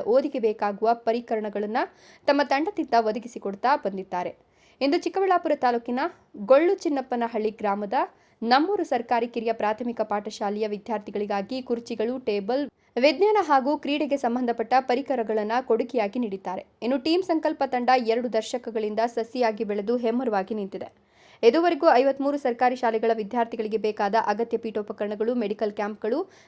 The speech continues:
ನೇತ್ರ ತಪಾಸಣಾ ಶಿಬಿರಗಳಿಂದ ಏಳ್ನೂರ ಐವತ್ತು ಸರ್ಜರಿಗಳು, ಸುಮಾರು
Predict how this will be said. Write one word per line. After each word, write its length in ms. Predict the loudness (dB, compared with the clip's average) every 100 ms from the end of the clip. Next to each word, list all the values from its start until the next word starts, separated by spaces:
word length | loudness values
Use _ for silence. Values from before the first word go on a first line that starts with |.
| -2
ನೇತ್ರ 300 | 2 2 0
ತಪಾಸಣಾ 460 | -4 0 0 -2 -6
ಶಿಬಿರಗಳಿಂದ 600 | -4 -4 -2 -4 -2 2 2
ಏಳ್ನೂರ 380 | 2 -2 -2 -2
ಐವತ್ತು 360 | 0 0 -2 -4
ಸರ್ಜರಿಗಳು, 680 | -2 -4 -2 -4 -4 -2 -2
ಸುಮಾರು 480 | -2 0 0 0